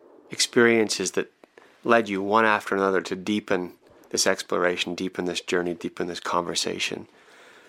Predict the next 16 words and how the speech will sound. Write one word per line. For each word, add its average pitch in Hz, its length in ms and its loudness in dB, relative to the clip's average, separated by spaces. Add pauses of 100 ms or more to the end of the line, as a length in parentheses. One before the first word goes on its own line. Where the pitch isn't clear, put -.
with 98 140 2
the 82 140 0
earth, - 320 -6 (960)
and 87 440 -2 (400)
awaken 98 400 4
something 92 340 0
in 87 140 0
you 90 420 0 (460)
which 92 200 -6
prompted - 320 0
you 95 80 -6
to 87 80 -2
awaken 87 320 -2
something 82 360 -8
in 80 100 -8
others. - 400 -16